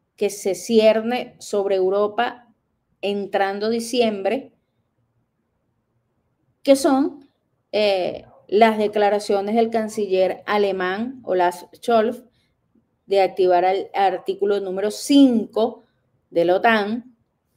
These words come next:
y por el otro lado también está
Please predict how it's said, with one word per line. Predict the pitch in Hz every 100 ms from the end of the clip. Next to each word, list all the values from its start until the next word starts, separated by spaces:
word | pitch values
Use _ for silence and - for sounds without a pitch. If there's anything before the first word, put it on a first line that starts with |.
| _ _ - -
y | 220
por | 214 202
el | 202
otro | 196 196 220
lado | 220 208 196 226 233 233
también | 214 196 196 190 226 254 302 359 339
está | 208 190 - - 196 175 226 _